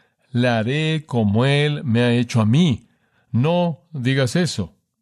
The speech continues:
No seas una persona vengativa. No le devuelvas a tu enemigo. Eso es lo opuesto de lo que conocemos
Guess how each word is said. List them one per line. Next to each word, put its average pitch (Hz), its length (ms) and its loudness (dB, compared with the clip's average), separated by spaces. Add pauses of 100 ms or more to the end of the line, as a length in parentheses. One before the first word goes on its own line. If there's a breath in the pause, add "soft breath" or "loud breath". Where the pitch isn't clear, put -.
(1040)
No 151 100 -2
seas 139 180 0
una 139 180 2
persona 117 360 0
vengativa. 101 680 0 (1160)
No 165 160 0
le 180 100 2
devuelvas 110 480 0
a 101 80 -2
tu 104 100 -2
enemigo. 110 600 2 (280)
Eso 120 200 -4
es 113 60 2
lo 113 80 4
opuesto 151 460 -2
de 110 80 2
lo 104 140 0
que 104 140 -4
conocemos 104 920 0